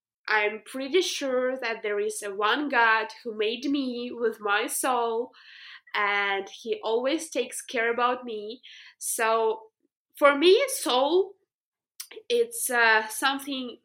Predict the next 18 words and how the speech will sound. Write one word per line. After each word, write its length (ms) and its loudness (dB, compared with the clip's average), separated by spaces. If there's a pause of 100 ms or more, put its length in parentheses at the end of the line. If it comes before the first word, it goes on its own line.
(180)
more 360 4
important 800 -2
than 200 2 (220)
even 600 -4 (160)
we 160 -6
can 200 -6
imagine, 640 -4 (640)
'cause, 540 -2
uh, 300 -2 (520)
this 280 -6
is 180 -8
something 760 -6 (500)
gave 340 -2 (140)
us 380 4
from 340 -4
God. 300 4 (760)
Only 320 2
humans 800 -2